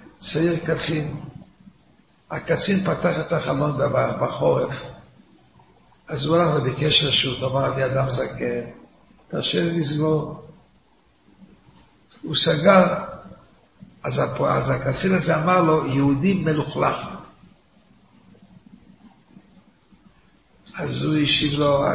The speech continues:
"תראה, אני צריך הרי את זה, אני, אני אדם מבוגר." הוא שמע את זה, אז הוא אמר לו עוד פעם, "אתה יהודי מטונף." טוב,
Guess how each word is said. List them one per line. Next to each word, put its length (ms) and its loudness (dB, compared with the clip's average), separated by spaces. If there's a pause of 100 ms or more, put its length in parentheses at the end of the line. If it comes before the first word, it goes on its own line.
(140)
"תראה, 220 -2
אני 120 -4
צריך 340 -4
הרי 320 -2
את 120 -6
זה, 260 -4 (720)
אני, 320 -6
אני 260 -4
אדם 280 -2
מבוגר." 560 2 (1160)
הוא 100 -10
שמע 440 4
את 60 4
זה, 160 2
אז 100 -2
הוא 80 0
אמר 100 2
לו 80 2
עוד 220 0
פעם, 140 0
"אתה 520 -4 (200)
יהודי 800 0
מטונף." 800 0 (2750)
טוב, 180 2